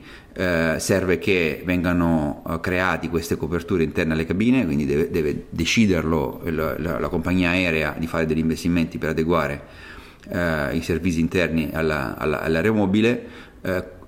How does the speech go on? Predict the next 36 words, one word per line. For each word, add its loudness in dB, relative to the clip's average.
come 2
è 0
stato 0
fatto -2
anni 0
fa 2
per -2
il 0
wifi 0
in -6
alcuni 0
paesi 0
dove 0
è -6
consentito -2
avere 0
una 0
copertura -2
wifi -2
interna -2
all'aeromobile, 0
eh, 2
e, 4
ed -2
è 6
necessario, 2
eh, -2
fare 0
gli 0
accordi 0
per -2
creare 0
questi -4
collegamenti 0
verso -4
terra. -4